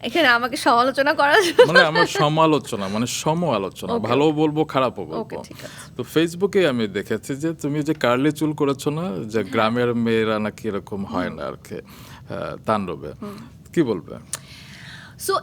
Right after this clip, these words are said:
Speaker 1: এইটার পিছনে, মানে, এইটা তো actually পুরোপুরি আমার, মানে, হাতে নেই। এখানে একটা টিম কাজ করেছে, আমাদের মেকআপ আর্টিস্ট, আমার হেয়ার স্টাইলিস্ট এবং ডিরেক্টরের definitely ডিরেকশন ছিল।
Speaker 2: হুম।
Speaker 1: রাফি, অ, একটা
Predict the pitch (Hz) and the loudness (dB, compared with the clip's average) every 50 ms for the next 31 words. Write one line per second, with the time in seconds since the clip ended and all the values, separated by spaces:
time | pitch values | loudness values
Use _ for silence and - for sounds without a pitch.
0 | - - 320 320 320 320 403 415 415 415 - 415 415 427 - 415 415 403 440 440 | -2 0 0 0 0 0 0 -2 -2 0 0 0 0 0 -2 -2 -2 0 0 0
1 | 453 440 427 294 - 254 277 285 277 - 240 262 269 311 311 311 - 359 320 285 | -2 -2 -2 -4 -4 -2 -2 -2 -2 -2 -2 -2 0 0 -2 0 2 2 2 2
2 | 285 - - 330 320 - - - 262 254 254 247 240 285 285 269 294 - - 233 | 0 -2 -4 -4 -4 -4 -4 -6 0 0 0 0 0 -2 -2 -2 -2 0 0 0
3 | 226 220 233 240 247 240 233 - - - - - - - - - - - - - | 0 2 2 0 0 -2 -4 -8 -16 -20 -20 -20 -20 -20 -20 -20 -20 -20 -14 -10
4 | - 214 233 220 240 214 196 - - 226 226 208 175 165 - - 190 202 - 214 | -6 -6 -4 -2 0 0 0 0 0 0 0 0 -4 -6 -8 -10 -10 -6 -6 -4
5 | 202 214 214 214 214 214 - 233 226 - 262 262 262 262 262 262 233 220 220 - | -2 -2 -2 -2 -2 -4 -6 -8 -6 -4 -2 -2 0 0 0 0 0 0 -2 -4
6 | - 220 185 190 190 - 196 190 190 190 196 202 202 185 180 214 196 - 196 190 | -4 -4 -4 -4 -4 -4 -6 -6 -4 -6 -6 -6 -6 -6 -6 -6 -4 -2 -2 -2
7 | 190 196 - 202 202 202 - 180 180 180 180 185 185 196 202 190 185 185 - - | -2 -2 -4 -6 -6 -6 -6 -8 -8 -8 -8 -10 -8 -6 -4 -4 -4 -4 -6 -4
8 | 208 190 190 185 185 185 190 190 - - - - - - - - - - 208 208 | -4 -2 -2 -2 -4 -6 -6 -8 -10 -14 -18 -20 -20 -20 -20 -20 -10 -8 -4 -2
9 | 233 247 240 196 226 247 220 254 269 - - 302 302 277 302 302 226 202 202 214 | -2 -2 -2 0 0 2 4 4 2 2 0 0 2 2 2 2 0 -4 -2 -2
10 | 247 233 - 285 294 294 302 330 262 226 247 202 196 190 - - 196 190 - - | -2 0 0 -2 -2 0 -2 -2 -4 -2 -2 -2 -2 -4 -6 -8 -10 -10 -10 -10
11 | - - - - - - - - 202 190 220 220 214 220 - 277 277 277 285 247 | -10 -12 -12 -14 -16 -14 -10 -8 -4 2 2 2 2 2 0 -2 0 0 0 -2
12 | 220 - - - 190 175 131 131 - - - - 208 - - - 220 214 214 208 | -4 -8 -6 -4 -4 -4 -4 -6 -12 -12 -12 -10 -10 -8 -4 0 2 2 2 2
13 | 202 - | 0 -2